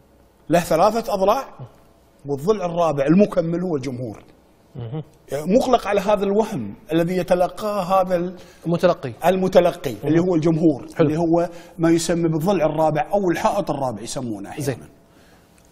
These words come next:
Speaker 2: أبي أرجع بداية المسرح بالإغريق، أول ظهور للمسرح، وهل هذا المسرح كان يعني مثل ما تفضلت قلت إنه هو وهم،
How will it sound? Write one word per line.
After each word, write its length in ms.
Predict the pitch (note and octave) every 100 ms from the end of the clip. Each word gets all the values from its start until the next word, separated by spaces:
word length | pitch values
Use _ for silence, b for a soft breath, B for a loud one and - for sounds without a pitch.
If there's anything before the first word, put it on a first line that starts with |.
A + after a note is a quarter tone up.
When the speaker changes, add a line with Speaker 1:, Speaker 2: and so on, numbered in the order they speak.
| D#3+
Speaker 2:
أبي 200 | F3+ G#3+
أرجع 240 | E3 D#3 - -
بداية 280 | D3 D3 F3+ F3
المسرح 320 | E3+ - C3
بالإغريق، 580 | C#3+ D3 C#3 D#3+ G#3 - - _ _ _ _ _ - _ _ _ _
أول 320 | D#3+ F3 D#3+ C#3
ظهور 260 | C#3+ D#3+
للمسرح، 560 | C#3+ C#3 C#3+ F3 - - _ _ _ b b
وهل 200 | D3+ E3
هذا 180 | E3+ D#3+
المسرح 300 | D#3 D#3+ C#3
كان 300 | - C#3+ C3
يعني 380 | C3+ B2+ C3 B2 - _ b b b b
مثل 160 | D#3 D#3+
ما 120 | D#3+
تفضلت 420 | D3 D3+ D#3 C#3
قلت 160 | D3 C3+
إنه 140 | C#3+
هو 240 | C#3+ C#3+ C#3
وهم، 300 | E3 E3+